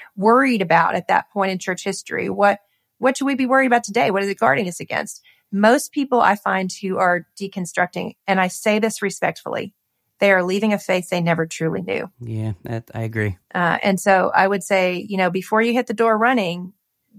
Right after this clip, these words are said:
Speaker 1: do your homework.
Speaker 2: Yeah.
Speaker 1: It's not their fault in many cases because the church has actually communicated to people,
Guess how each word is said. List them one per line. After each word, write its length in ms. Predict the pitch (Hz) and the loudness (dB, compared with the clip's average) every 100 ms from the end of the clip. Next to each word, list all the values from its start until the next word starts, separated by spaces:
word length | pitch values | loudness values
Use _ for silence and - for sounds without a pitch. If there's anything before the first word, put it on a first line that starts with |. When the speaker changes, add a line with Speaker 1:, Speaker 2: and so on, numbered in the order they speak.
| 190 _ _ | -20 _ _
Speaker 1:
do 100 | 214 | -2
your 140 | 240 277 | 0 2
homework. 360 | 349 - - _ _ _ | 2 2 0 _ _ _
Speaker 2:
Yeah. 280 | - 107 98 92 _ _ _ _ _ _ _ - | -6 -2 -2 -6 _ _ _ _ _ _ _ -2
Speaker 1:
It's 200 | 226 - | -2 2
not 180 | 330 415 | 2 4
their 120 | 359 | 2
fault 400 | - 202 240 - - _ _ _ _ - | 4 4 4 0 -10 _ _ _ _ -2
in 160 | 269 | 0
many 160 | 294 294 | 0 0
cases 340 | 302 302 262 | -2 -2 -4
because 320 | - 233 226 202 | -4 0 2 0
the 80 | 202 | -4
church 400 | - 285 320 - | 0 2 2 0
has 220 | 240 202 | 0 4
actually 360 | 202 202 - | 2 0 -6
communicated 880 | 165 180 175 180 233 262 247 269 285 | -6 -6 -4 -2 -2 0 0 2 -2
to 100 | - | -4
people, 540 | - 277 269 302 294 | -2 -2 2 2 2